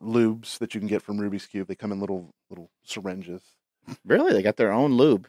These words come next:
Speaker 1: They have their own lube. So
Speaker 2: Just
Speaker 1: the, <laughs> so they're watching, there's so many, this is, you get, you have five attempts, so.
Speaker 2: Um, and then there's, uh,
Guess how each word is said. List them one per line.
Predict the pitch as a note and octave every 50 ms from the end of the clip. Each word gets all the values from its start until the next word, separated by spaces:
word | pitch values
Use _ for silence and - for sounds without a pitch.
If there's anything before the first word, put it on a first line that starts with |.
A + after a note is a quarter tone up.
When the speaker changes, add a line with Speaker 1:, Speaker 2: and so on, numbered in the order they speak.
| _
Speaker 1:
They | - A2 A2
have | A#2+ B2 A2
their | A2 G#2+
own | G#2+ G#2+ G2+
lube. | G2 A2 A#2 A2 F#2 - _ _ _ _ _ _ _ _ _ _ _ _ _ _ _ _ _ _ _ _ _ _ _ _ _ _ _ _ _ _ _ _ _
So | - - C3+ B2+ B2+
Speaker 2:
Just | A#2+
Speaker 1:
the, | C3 B2+ - - - - A2+ A#2 A#2 A#2+ - -
<laughs> | - - _
so | - - -
they're | - C#3+ C#3+ - -
watching, | D3 B2+ - - - - A#2 - - - - - _ _ - - _ _ -
there's | F3+ F3+
so | - G#3 F#3+
many, | E3 E3 D#3+
this | D3+ E3 D3+ C#3+
is, | C#3 C#3
you | C#3 C#3
get, | C3 D3 -
you | G#2 C3
have | B2+ A2+ -
five | - G#2+ G2 F#2+ - _ _ _
attempts, | - - - F#2+ F#2 F#2 - -
so. | - E2 D#2+ E2+ - _ _ _ _ _ _ _ _ _ _ _ _ _ _ _ _ _ -
Speaker 2:
Um, | A2 A2 G#2 F#2+ F#2+ F#2+ F#2+ - _
and | A2+ A2+ A2 A2+
then | A2+ A2 G#2+ G#2+
there's, | A2 A2 G#2 G2 - A2
uh, | G2+ G2+ F#2+ F#2+ F#2+ F#2+ F#2 -